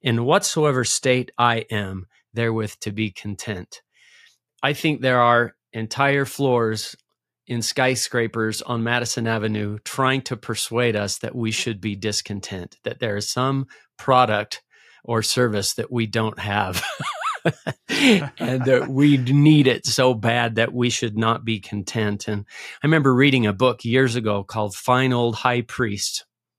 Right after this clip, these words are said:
I can only remember one line in that book, and it was this young adult talking to his grandma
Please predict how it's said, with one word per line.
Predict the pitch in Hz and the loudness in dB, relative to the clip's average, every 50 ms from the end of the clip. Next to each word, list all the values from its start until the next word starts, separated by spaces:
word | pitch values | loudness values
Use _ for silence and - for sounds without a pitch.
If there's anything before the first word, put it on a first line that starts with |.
| _ _ _ _ _ _ _ - - _ - | _ _ _ _ _ _ _ -20 -20 _ -4
I | 147 170 | -4 -2
can | 165 175 165 165 | 0 2 4 4
only | 156 156 151 | 6 6 6
remember | 143 135 139 135 120 123 120 117 117 117 | 4 4 4 4 4 4 4 4 4 2
one | 113 123 139 143 139 | 2 2 2 4 4
line | 135 135 135 135 127 | 4 4 2 2 2
in | 120 113 117 | 2 2 2
that | 117 113 110 - | 0 0 -2 -2
book, | 110 123 123 117 113 - - | -2 0 0 0 0 -2 -4
and | 117 117 | -4 -4
it | 123 117 - | -4 -4 -6
was | 123 117 107 - | -8 -10 -6 -4
this | 117 113 107 - - | -4 -4 -4 -4 -6
young | 117 110 117 127 135 151 165 | -4 -4 -2 0 0 0 0
adult | 160 135 127 120 113 113 113 113 - _ _ - - _ _ _ | 0 0 2 2 2 2 0 -4 -8 _ _ -20 -20 _ _ _
talking | - 127 135 131 - 139 127 | -2 -2 -2 0 -2 -4 -2
to | 131 135 | -2 -2
his | 131 117 110 | -2 -4 -6
grandma | 104 - 113 120 120 117 113 110 104 104 104 104 113 | -6 -2 0 0 2 2 0 0 0 0 0 0 -2